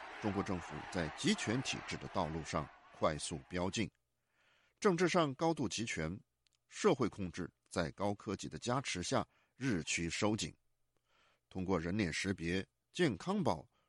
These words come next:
和票务系统的叠加，公民的行动自由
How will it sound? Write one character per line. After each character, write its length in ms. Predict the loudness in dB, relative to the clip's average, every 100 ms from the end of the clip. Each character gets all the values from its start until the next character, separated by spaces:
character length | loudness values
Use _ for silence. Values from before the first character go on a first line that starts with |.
| -4
和 100 | -4
票 240 | 2 4
务 140 | 4 4
系 200 | 0 -2
统 160 | -8
的 80 | -14
叠 200 | -8 -2
加， 200 | 0 0 -2 _ _ _ _ _
公 180 | 2 4
民 160 | 4 2
的 140 | 0
行 240 | 0 -2
动 180 | 0 -2
自 160 | -2 -4
由 160 | -6